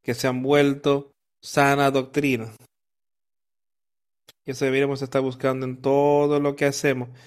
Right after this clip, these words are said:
que debemos estar hablando doctrina sana de Dios el Padre y Jesucristo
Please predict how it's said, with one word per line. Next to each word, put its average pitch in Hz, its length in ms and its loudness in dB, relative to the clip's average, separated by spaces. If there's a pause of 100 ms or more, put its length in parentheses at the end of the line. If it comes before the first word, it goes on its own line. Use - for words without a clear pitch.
(180)
que 127 100 -4
debemos 127 320 -2
estar 131 340 0
hablando 127 640 0
doctrina 127 720 -2
sana 131 480 -2 (320)
de 120 100 -4
Dios 127 220 2
el 127 160 2
Padre 143 440 6
y 139 40 0
Jesucristo 156 1080 -2